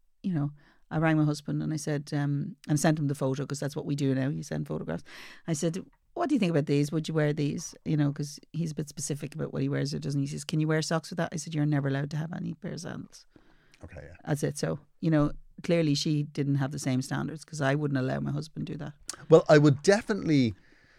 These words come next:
Speaker 1: If you ever see my husband out with sandals and socks on, I'll be dead somewhere.
Speaker 2: <laughs> He'd be walking down looking at his
Speaker 1: Yeah.
Speaker 2: feet going, "At last.
Speaker 1: No.
Speaker 2: At last."
Speaker 1: At last she's gone. The ding dong, the witch is dead.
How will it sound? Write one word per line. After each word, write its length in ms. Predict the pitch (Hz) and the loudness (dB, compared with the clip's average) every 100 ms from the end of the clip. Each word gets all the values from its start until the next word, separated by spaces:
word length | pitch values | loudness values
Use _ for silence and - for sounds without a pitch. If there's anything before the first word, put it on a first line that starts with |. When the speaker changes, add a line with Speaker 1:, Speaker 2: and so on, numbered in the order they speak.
| - - - _ | -20 -20 -20 _
Speaker 1:
If 120 | 175 | 4
you 60 | 196 | 8
ever 120 | 208 | 6
see 220 | 196 208 | 6 4
my 220 | 190 151 160 | 4 4 2
husband 380 | 156 - 156 | 0 -4 -4
out 160 | 156 - - _ - | -2 -4 -8 _ -8
with 120 | 160 | -4
sandals 400 | - 170 160 151 | 0 0 0 -2
and 80 | 151 | -4
socks 320 | 156 156 - | -2 -2 -2
on, 240 | 185 208 214 _ _ _ | -2 -2 -4 _ _ _
I'll 200 | - 147 | 0 2
be 100 | 147 | 2
dead 260 | 147 139 131 | 0 -2 -4
somewhere. 300 | - - 147 - _ _ _ - | -6 -8 -10 -16 _ _ _ 6
Speaker 2:
<laughs> 140 | - - - - - - - - 131 - - - - 622 605 - - - - - - - - - - - - - - - - 453 - - 233 220 202 - | 8 8 0 -20 -20 -20 -14 -2 -2 0 -4 -6 -8 -16 -18 -20 -20 -16 -10 -8 -6 -8 -6 -6 -8 -16 -20 -2 2 2 0 0 0 0 0 2 2 2
He'd 120 | - | 6
be 100 | 143 | 8
walking 400 | 135 147 147 147 | 10 12 10 10
down 240 | 117 123 120 | 8 10 10
looking 180 | 120 120 | 6 6
at 80 | 104 | 8
his 80 | |
Speaker 1:
Yeah. 100 | 104 | 10
Speaker 2:
feet 200 | 110 120 | 10 8
going, 240 | - 107 110 | 6 4 4
"At 100 | 117 | 2
last. 560 | 131 131 113 - - - | 2 2 0 -4 -6 6
Speaker 1:
No. 240 | 220 196 | 8 10
Speaker 2:
At 80 | 110 | 8
last." 520 | 113 110 107 90 - | 4 4 4 0 2
Speaker 1:
At 120 | 202 | 4
last 180 | 190 180 | 6 4
she's 140 | - - | 0 2
gone. 320 | 170 165 - _ - | 2 4 0 _ 0
The 260 | 165 175 190 170 - | 0 0 -6 -8 2
ding 200 | 190 190 | 6 10
dong, 220 | 170 165 | 10 10
the 60 | 160 | 8
witch 160 | 165 | 6
is 100 | 170 | 4
dead. 260 | - 156 160 | 4 4 6